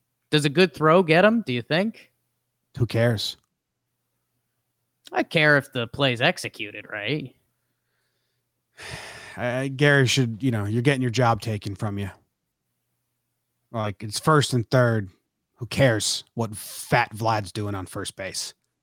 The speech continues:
Speaker 2: Like, even if you get him, you probably shouldn't even be concerned.
Speaker 1: Yeah, I don't know. I mean, if, if he does get him, we're saying, "Oh, that's Gary picking up his pitcher when he doesn't have his best stuff," you know?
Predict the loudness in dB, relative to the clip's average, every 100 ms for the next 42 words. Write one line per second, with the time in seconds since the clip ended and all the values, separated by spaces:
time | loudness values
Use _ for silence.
0 | _ _ _ _ _ -10 -2 2 4 6
1 | 4 2 0 2 2 0 -6 -10 _ _
2 | _ _ -8 -4 2 4 4 0 0 0
3 | 0 -2 -4 -6 -8 -8 -10 -10 -18 -20
4 | _ _ _ _ _ _ _ _ _ _
5 | _ _ _ _ _ _ _ _ _ -20
6 | -6 0 4 4 6 4 4 2 2 2
7 | 2 2 0 -4 -4 -2 -2 -2 2 2
8 | 2 0 0 0 -2 -4 -2 -2 0 0
9 | 0 -2 -4 -6 -2 0 -2 -6 -8 -6
10 | -6 -6 -12 -8 -8 -6 -8 -6 -6 -6
11 | -6 -6 -6 -8 -10 -8 -8 -10 -12 -12
12 | -12 -16 -10 -6 -4 -4